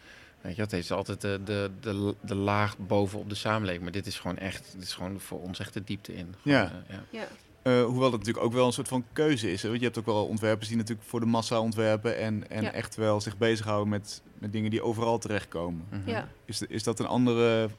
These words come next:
Speaker 2: vlak dan waar jullie normaal gesproken in werken?
Speaker 3: Ja.
Speaker 1: Eh, ja. Ja, we, we, maar dat is, ook, dat is, ja, in ons persoonlijk werk vanuit Studio Drift doen we eigenlijk nooit concessies in, in, in wat we willen neerzetten.
Speaker 2: Mhm.
Speaker 1: Nou ja, daardoor kom je automatisch,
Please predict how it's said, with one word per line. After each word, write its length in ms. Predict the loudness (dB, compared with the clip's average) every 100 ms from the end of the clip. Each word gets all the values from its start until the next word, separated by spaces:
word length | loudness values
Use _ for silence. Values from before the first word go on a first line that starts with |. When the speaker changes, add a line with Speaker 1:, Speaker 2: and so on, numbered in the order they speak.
| -12
Speaker 2:
vlak 300 | -10 -2 -2
dan 120 | 0 0
waar 80 | 2
jullie 140 | 2
normaal 180 | 2 0
gesproken 360 | -2 -4 -4 -4
in 100 | -2
werken? 400 | -2 -4 -8 -6
Speaker 3:
Ja. 180 | -2 2
Speaker 1:
Eh, 200 | 2 2
ja. 240 | 0 -2 -8 -4
Ja, 160 | 0
we, 180 | 0 0
we, 220 | 0 -2 0
maar 180 | -2 0
dat 160 | 0
is, 140 | 0 -2
ook, 200 | -2 -2
dat 140 | -4
is, 260 | -4 -6 -8
ja, 180 | -2 -2
in 100 | 0
ons 220 | -2 -4 -10 -20 -20 _
persoonlijk 400 | -10 -4 0 0
werk 220 | 2 2 2
vanuit 240 | 0 0
Studio 260 | 0 0 2
Drift 240 | 2 2
doen 100 | 2
we 60 | 2
eigenlijk 300 | 2 2 2
nooit 120 | 0
concessies 480 | -6 -4 -4 -2 -4
in, 200 | -4 -6
in, 240 | -6 -6 -4
in 180 | -4 -4
wat 220 | -4 -4
we 80 | -4
willen 240 | -2 -2
neerzetten. 600 | -4 -4 0 -2 -2 -6
Speaker 2:
Mhm. 160 | -4 -4
Speaker 1:
Nou 120 | -2
ja, 120 | -4 0
daardoor 280 | 2 2
kom 200 | 0 -4
je 80 | -4
automatisch, 840 | -4 -4 -4 -2 -4 -6 -8 -8